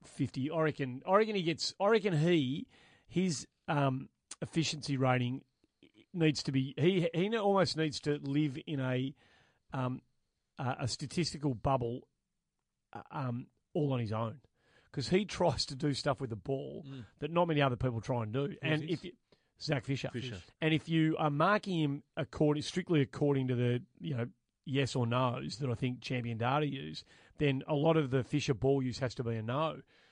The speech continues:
Speaker 1: But I can, I think it's a, "Oh, yeah, mate, I can see what you're trying to do there." So, and I just, I'm, I'm, I'm just loving what I'm seeing from the kid. So,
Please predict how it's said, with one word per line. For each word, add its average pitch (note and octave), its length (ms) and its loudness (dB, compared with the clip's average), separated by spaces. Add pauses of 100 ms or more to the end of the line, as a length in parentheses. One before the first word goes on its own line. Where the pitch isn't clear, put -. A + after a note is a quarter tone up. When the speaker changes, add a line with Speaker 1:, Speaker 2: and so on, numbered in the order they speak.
(160)
Speaker 1:
But D3 100 2
I F3+ 80 8
can, D#3 260 0 (260)
I E3+ 120 8
think E3 180 2
it's B2+ 160 -2
a, A#2 220 -2
"Oh, C#3+ 200 6
yeah, A#2 280 2
mate, G2+ 260 -8
I C3+ 80 -6
can B2 160 -8
see D#3+ 320 0
what D3+ 200 -4
you're B2+ 120 -8
trying A2+ 220 -10
to G#2+ 60 -8
do G2+ 180 -8
there." G2+ 160 -8
So, C3 220 -4 (500)
and D3+ 100 4
I E3 120 8
just, C3 180 0
I'm, D3+ 220 -2
I'm, E3+ 320 2 (500)
I'm D3 240 2
just A#2+ 180 0
loving B2 300 0
what A#2 80 -2
I'm A2 80 -4
seeing A#2+ 240 -6
from A#2+ 160 -6
the A2 80 -6
kid. A2 260 -10
So, B2 320 -2